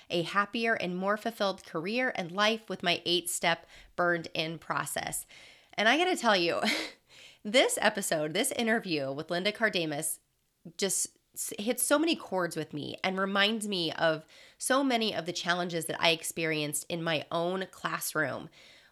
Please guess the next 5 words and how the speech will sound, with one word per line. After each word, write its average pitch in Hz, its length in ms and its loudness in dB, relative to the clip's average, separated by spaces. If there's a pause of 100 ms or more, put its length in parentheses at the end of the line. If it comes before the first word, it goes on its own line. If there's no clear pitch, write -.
when 185 280 2
dealing 165 400 0
with 170 160 -6
classroom 147 680 -4
management. 143 540 -4